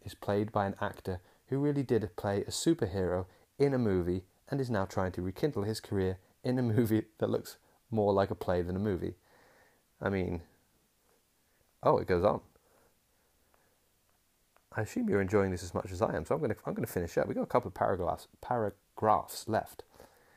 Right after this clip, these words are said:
When characters in a work of fiction act as if they are aware that they are in a work of fiction, this technique is called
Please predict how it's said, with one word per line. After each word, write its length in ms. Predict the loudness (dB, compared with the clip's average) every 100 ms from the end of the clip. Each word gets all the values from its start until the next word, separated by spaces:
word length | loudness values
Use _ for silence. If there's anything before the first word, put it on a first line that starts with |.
| -20 -20 -20 _ _
When 200 | -4 -4
characters 520 | 2 4 4 4 4
in 100 | 6
a 40 | 6
work 300 | 8 6 4
of 80 | -4
fiction 460 | -2 -2 -2 -4 -2
act 300 | -2 0 -2
as 140 | 0
if 140 | -2
they 180 | 2 4
are 120 | 4
aware 480 | 2 0 2 6 6
that 160 | 4 2
they 140 | 2
are 80 | 0
in 60 | 0
a 60 |
work 280 | 2 2 0
of 80 | -4
fiction, 520 | -4 -2 -2 -2 -2
this 220 | -6 -6 0
technique 500 | 0 2 0 0 -6
is 100 | -4
called 360 | 0 0 0